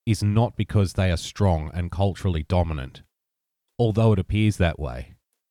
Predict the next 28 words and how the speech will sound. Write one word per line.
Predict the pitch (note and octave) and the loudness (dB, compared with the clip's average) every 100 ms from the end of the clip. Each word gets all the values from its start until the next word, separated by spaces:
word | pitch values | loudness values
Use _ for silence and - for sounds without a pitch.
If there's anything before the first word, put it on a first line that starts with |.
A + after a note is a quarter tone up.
| _ _ _ _ _ _ - | _ _ _ _ _ _ -4
The | G#2 | 0
reason | G2 G2+ C3 C3 | 4 4 6 6
that | B2 | 4
they | - F#2+ | 2 -2
censor | - G2+ F#2 G2+ - | 0 0 0 -2 -2
is | G2 | -6
because | - F2 - G2 F2 E2 | -6 -10 -4 -2 0 0
their | F#2+ F2 | -2 -2
ideas | F2 F2 E2+ E2+ E2 D#2+ | -2 -2 -2 -2 -2 -2
are | F2 D#2+ | -4 -2
weak. | D2+ E2 D2+ - - - _ _ _ _ _ _ _ _ _ _ _ _ _ _ _ _ _ _ _ _ - | 0 -2 -4 -6 -18 -20 _ _ _ _ _ _ _ _ _ _ _ _ _ _ _ _ _ _ _ _ -6
It's | G#2+ | -4
a | G#2 | -4
fraud. | - - A#2 A2 D#2 A1 - _ _ _ - | -6 -2 2 4 2 -4 -12 _ _ _ -8
It's | G#2 G2+ | -6 -6
a | |
farce. | - - G#2+ A2 D3 F#3 - - _ _ _ _ _ _ _ _ _ _ | -6 -2 0 0 0 -2 -8 -14 _ _ _ _ _ _ _ _ _ _
It's | G#2 - | -6 -6
phony | - B2 B2+ B2 E2+ | -2 4 6 4 0
to | - | -2
suggest | F2+ F#2+ F#2+ F2+ D#2+ - - _ _ _ _ _ _ _ _ _ _ _ | -4 -4 -2 -2 -2 -10 -20 _ _ _ _ _ _ _ _ _ _ _
that | G#2 - | -6 -4
the | F#2 | -8
cultural | - F#2+ A2+ - A2 F#2+ | -8 -4 -4 -2 0 2
left | F2+ F2+ D#2+ - | 2 -2 -4 -8
is | F#2 E2 - | -8 -8 -2
in | G#2+ G2+ | 0 0
control. | F#2+ F#2+ G2+ F2 B1+ - | 0 -2 0 0 -2 -10